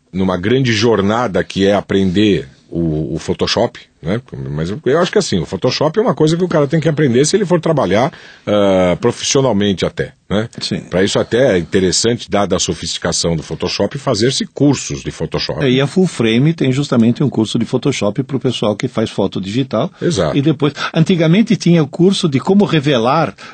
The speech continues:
Speaker 2: fotografia
Speaker 1: É, é,
Speaker 2: coisa.
Speaker 1: agora é curso de Photoshop.
Speaker 2: De Photoshop,
Speaker 1: É, é.
Speaker 2: porque é a revelação da foto digital, a Full Frame tem um curso bastante interessante a respeito disso.
Speaker 1: Aliás, quem quiser aí ter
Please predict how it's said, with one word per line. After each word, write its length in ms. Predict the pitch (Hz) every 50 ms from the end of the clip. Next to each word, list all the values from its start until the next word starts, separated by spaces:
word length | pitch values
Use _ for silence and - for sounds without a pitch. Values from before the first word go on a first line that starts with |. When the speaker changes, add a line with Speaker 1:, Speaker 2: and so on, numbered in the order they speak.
| - _
Speaker 2:
fotografia 580 | - 135 175 175 170 160 143 131 - - 156
Speaker 1:
É, 100 | 117 110 95
é, 40 |
Speaker 2:
coisa. 220 | 151 147 131 127 135
Speaker 1:
agora 180 | 135 147 160
é 40 | 165
curso 280 | 156 - 170 147 - 156
de 80 | 156 160
Photoshop. 560 | 143 165 151 - 170 - - 139 127 107 160
Speaker 2:
De 80 | 170 170
Photoshop, 540 | 165 165 175 208 226 - 180 175 170 208
Speaker 1:
É, 20 | 214
é. 40 | -
Speaker 2:
porque 180 | 208 190 -
é 100 | 175 175 175
a 40 |
revelação 580 | - 185 175 156 185 180 160 143 - - 165 170
da 120 | 170 160
foto 280 | - - 156 147 - 151
digital, 760 | 131 139 131 151 143 139 - 127 123 147 180 175 165 156 127 117
a 180 | 117 113 113 98
Full 180 | - - 120
Frame 320 | - - 117 120 127 160 156
tem 100 | - 160
um 60 | 127
curso 260 | - 131 127 - 151
bastante 400 | 127 104 95 - 156 131 120 135
interessante 580 | 117 - 113 107 95 - - 120 123 120 - 143
a 60 | 123
respeito 460 | 110 113 - - 120 120 117 - 127
disso. 320 | 101 104 92 82 - - -
Speaker 1:
Aliás, 240 | - 82 95 95 -
quem 160 | - 139 135
quiser 440 | 131 - 117 98 87 101 107 110 101
aí 160 | 92 98 101
ter 340 | - - 101 98 90 78 69